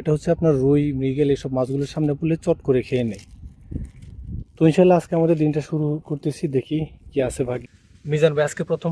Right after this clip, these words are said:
টোপ দিচ্ছে, দেখুন টোপটা। ঠিক আছে দাদা, টোপটা ফেলা হোক, বিসমিল্লাহ। দর্শক, ইনশাল্লাহ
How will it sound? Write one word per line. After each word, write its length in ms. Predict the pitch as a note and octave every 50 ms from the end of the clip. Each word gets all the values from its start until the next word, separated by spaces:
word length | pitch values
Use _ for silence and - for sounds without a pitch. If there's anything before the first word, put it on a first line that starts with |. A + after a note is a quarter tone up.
| D#3+ -
টোপ 120 | F3+ D#3+ D3 C3+
দিচ্ছে, 200 | C3 A2 - C3 A#2 B2+
দেখুন 200 | B2+ - D3+ C#3 -
টোপটা। 320 | D3+ C#3 - - D3+ D#3 F3+ - _ _ _ _ _ _ - - - - - - - -
ঠিক 120 | - G3+ F#3+ G3+
আছে 100 | - - G3 F#3
দাদা, 160 | F#3 G3 G#3+ G#3+ G3+ -
টোপটা 220 | G#3 F3 - F3+ D#3+
ফেলা 180 | - F#3 F3+ E3+ D#3
হোক, 140 | F#3 G3+ F#3+ - - - - _ - - C#3+
বিসমিল্লাহ। 480 | D#3 D3+ - - D3+ C#3+ C#3+ D3+ E3 F3 E3+ _ _ _ _ _ _ - - -
দর্শক, 280 | D3 - - E3 E3 D#3+ - _ _ _ _ _ _ _ _ - - _ _ _ _ _ -
ইনশাল্লাহ 340 | E3+ D#3+ - G3+ G3+ G#3